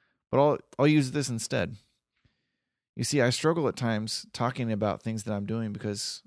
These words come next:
I want you all to like me and to think I'm cool. So at times I'll emphasize the things that are going well, and I'll downplay or blame shift the things that are not.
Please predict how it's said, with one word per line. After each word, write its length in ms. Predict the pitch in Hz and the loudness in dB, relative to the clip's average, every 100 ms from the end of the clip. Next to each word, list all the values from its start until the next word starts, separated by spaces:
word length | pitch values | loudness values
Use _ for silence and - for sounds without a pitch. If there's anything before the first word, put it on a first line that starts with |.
| _ - | _ -8
I 100 | 87 | -6
want 300 | 107 110 - _ _ _ | -4 -6 -8 _ _ _
you 200 | 113 120 | 4 6
all 120 | 120 | 6
to 80 | 120 | 6
like 320 | 98 139 - | 4 2 -2
me 200 | - - _ _ _ | -16 -20 _ _ _
and 120 | 107 | -6
to 60 | 107 | -4
think 220 | 123 113 | -4 -2
I'm 140 | 110 | -4
cool. 340 | - 139 143 - _ _ _ _ _ _ _ _ | -2 -2 -2 -8 _ _ _ _ _ _ _ _
So 140 | - 131 | 0 0
at 80 | |
times 300 | - 170 151 | 2 0 4
I'll 160 | 123 110 | 4 4
emphasize 540 | 135 139 120 123 110 | 0 -2 0 2 2
the 120 | 101 107 | 0 -4
things 240 | 120 107 | -4 -2
that 100 | 110 | -2
are 100 | 98 | 0
going 340 | 110 113 104 | 0 0 0
well, 600 | 101 127 127 101 147 147 _ _ _ _ _ _ _ | 0 2 2 2 -2 -6 _ _ _ _ _ _ _
and 120 | - 107 | -6 -6
I'll 100 | 92 | -2
downplay 520 | 107 131 131 107 104 | 0 0 -2 0 0
or 100 | 90 | 0
blame 360 | 104 110 127 | -2 0 -2
shift 420 | 120 - 98 - - | -4 -6 -8 -10 -12
the 100 | - | -8
things 240 | 98 101 | -8 -6
that 100 | 95 | -6
are 80 | 87 | -4
not. 300 | 90 101 | -4 -6